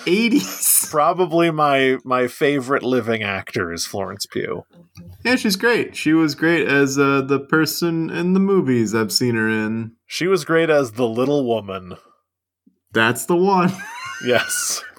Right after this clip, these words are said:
Speaker 1: That's the movie.
Speaker 2: <laughs> Gotta say, breakout performance of that movie is gonna be Bob Odenkirk,
Speaker 1: Bob
Speaker 2: who shows up,
Speaker 1: Odenkirk.
Speaker 2: who shows up for a second to say, "My Little Women."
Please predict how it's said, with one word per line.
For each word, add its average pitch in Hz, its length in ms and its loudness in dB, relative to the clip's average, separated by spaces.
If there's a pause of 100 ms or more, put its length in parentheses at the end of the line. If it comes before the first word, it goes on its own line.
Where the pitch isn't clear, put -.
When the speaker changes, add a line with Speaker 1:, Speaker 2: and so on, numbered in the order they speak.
Speaker 1:
That's 143 340 -2
the 208 140 0
movie. 208 720 0 (140)
Speaker 2:
<laughs> - 120 -12
Gotta 175 200 2
say, 151 220 2
breakout 160 540 0
performance 135 520 -2
of 131 100 0
that 127 140 0
movie 123 260 -4
is 113 100 -4
gonna 123 180 0
be 120 80 0
Bob 120 360 2
Odenkirk, 123 680 0
Speaker 1:
Bob 185 120 2
Speaker 2:
who 202 120 2
shows 196 300 0
up, 208 100 2
Speaker 1:
Odenkirk. - 260 -2
Speaker 2:
who 180 160 2
shows 170 280 0
up 170 120 0
for 156 180 0
a 147 80 2
second 143 460 0
to 131 60 0
say, 127 300 0
"My 135 340 2
Little 147 400 2
Women." 147 340 2